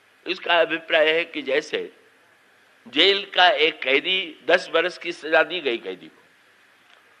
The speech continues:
और वो जेल में जाकर के सिर टकराने लगे सीकचे से कि हाय हाय मुझे तो दस बरस जेल में रहना पड़ेगा, तो रहना तो पड़ेगा, सिर अलग फूटेगा। पर अगर दस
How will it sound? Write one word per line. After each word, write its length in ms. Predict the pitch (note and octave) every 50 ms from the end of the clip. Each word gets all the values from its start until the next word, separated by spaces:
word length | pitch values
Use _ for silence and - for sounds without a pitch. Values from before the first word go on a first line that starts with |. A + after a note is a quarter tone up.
| _ _ _ _ - D3+
और 120 | E3+ F#3+ G3
वो 160 | F#3+ G3 F#3+
जेल 340 | D#3+ C3+ E3 F#3 G#3 G#3 F#3+
में 160 | F#3+ F#3+ F3+
जाकर 360 | E3 E3 F3 E3+ - F3 F3+
के 340 | E3+ - G3 G#3 G#3+ G#3+ G#3 - - - _ _ _ _ _ _ _
सिर 300 | - - - G#3+ G#3+ G#3+
टकराने 540 | G#3 - F#3 E3 - G#3 E3 D#3+ E3+ F#3 F#3+
लगे 560 | F#3 F3 E3+ F3+ F#3+ F#3+ F3+ F3+ D#3 - - - - _ _ _ -
सीकचे 480 | - - E3 E3+ E3+ - - G3 F#3+ F#3
से 240 | - - F#3+ F#3 G3 A#3 - - _ _ _ _ _
कि 80 | - D3+
हाय 220 | D3+ D#3 D#3+ E3+
हाय 240 | E3+ E3 F3 F3+ F3+
मुझे 280 | E3+ D#3 D#3 D3+ E3+ F3
तो 180 | - D3 C#3+
दस 280 | C3+ C#3+ D#3+ F3 - - -
बरस 300 | D3+ D#3+ F3 E3+ - - C3
जेल 220 | C#3 D3+ D#3 E3 E3
में 180 | E3 D#3+ D#3
रहना 280 | D3+ D#3 D#3 D#3+ E3+ E3
पड़ेगा, 420 | E3 D#3+ D#3+ E3 E3+ D#3+ E3+ E3+ E3+ - - - - - _ _ _ _ _ _ _ _ _ _ _ _ _ _ _ _ _ _
तो 120 | - D#3+ C#3+
रहना 300 | B2 B2 B2+ C3+ C#3+ D3+
तो 160 | D3+ D#3+ D#3
पड़ेगा, 640 | D3+ D3 D3 D3+ D3+ D3+ D#3 D#3 D3+ - - - - _ _ _ _
सिर 240 | - - D3 C#3 B2+
अलग 340 | B2+ B2+ B2+ C#3 C3+ - -
फूटेगा। 380 | C3+ C#3+ C3+ D3+ D3 D3 A3+ G#3+ - _ _ _ _ _ _ _ _ _ _ _ _ _ _ _ _ _ _ _ _ _ _ _ _ _ -
पर 100 | E3 F3
अगर 220 | F#3+ F#3+ G3+ F#3+ E3
दस 380 | C#3+ - F#3+ A3+ A3 - -